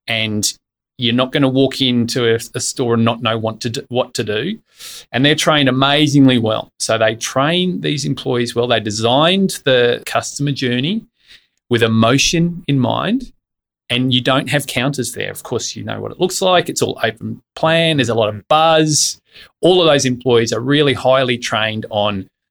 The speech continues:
you know, body language, building rapport. So it doesn't feel like you're going into a tech shop, not knowing what you're talking about. Um, so they designed that experience really well.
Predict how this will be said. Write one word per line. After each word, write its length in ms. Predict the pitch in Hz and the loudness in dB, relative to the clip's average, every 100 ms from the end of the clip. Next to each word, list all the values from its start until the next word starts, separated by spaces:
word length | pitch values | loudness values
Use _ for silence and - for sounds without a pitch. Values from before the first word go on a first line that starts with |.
| _ | _
you 100 | 101 | -12
know, 120 | 107 - - | -10 -10 -6
body 220 | 110 113 | -4 -2
language, 760 | 107 107 107 107 101 - - _ _ _ _ - | -4 -4 -4 -4 -4 -8 -8 _ _ _ _ -6
building 260 | 120 113 110 | -2 -2 -2
rapport. 760 | 113 - 117 113 110 110 110 - _ - | -4 0 2 4 4 2 -2 -8 _ -6
So 200 | - 135 | 2 4
it 420 | 139 135 - 147 | 4 2 -2 -4
doesn't 220 | 190 220 | 0 -2
feel 340 | - - 151 165 | -2 -2 2 4
like 240 | 120 127 | 2 2
you're 80 | 120 | -2
going 240 | 120 120 | -2 0
into 220 | 113 110 101 | -2 -4 -6
a 40 | |
tech 280 | - 185 - | -6 -6 -4
shop, 400 | - 104 - _ _ _ _ _ _ _ _ _ - | -4 -4 -6 _ _ _ _ _ _ _ _ _ -2
not 160 | 175 | -2
knowing 220 | 175 143 135 | 0 -4 -4
what 120 | 135 | -6
you're 80 | 135 | -2
talking 340 | 131 131 135 | -2 0 -2
about. 440 | 95 92 113 - - _ _ _ | -2 -2 -2 -4 -8 _ _ _
Um, 400 | 117 117 113 113 | -2 0 0 0
so 160 | 120 139 | 0 2
they 160 | 185 220 | 2 2
designed 480 | 170 139 151 156 | 0 2 4 4
that 80 | 143 | 2
experience 680 | 127 - - 127 120 117 117 | 0 -4 -2 0 0 -2 0
really 240 | 156 190 131 | 2 4 4
well. 260 | 127 127 | 2 0